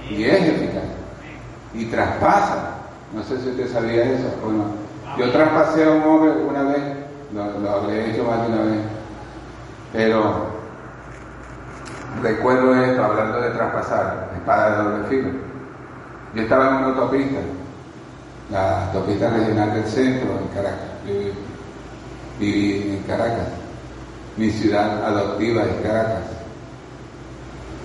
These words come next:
Y, a ver, había un lugar, no sé si todavía existen, donde, eh, los, las personas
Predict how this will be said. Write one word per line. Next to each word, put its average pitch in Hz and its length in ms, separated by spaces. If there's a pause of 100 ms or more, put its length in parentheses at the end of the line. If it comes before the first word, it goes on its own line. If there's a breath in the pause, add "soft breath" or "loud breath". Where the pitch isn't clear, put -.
(340)
Y, 120 640 (560)
a 113 140
ver, 104 180
había 131 240
un 180 100
lugar, 170 320 (840)
no 110 140
sé 131 180
si 139 80
todavía 113 380
existen, 120 560 (520)
donde, 104 580 (340)
eh, 98 520 (360)
los, 101 380
las 98 120
personas 139 420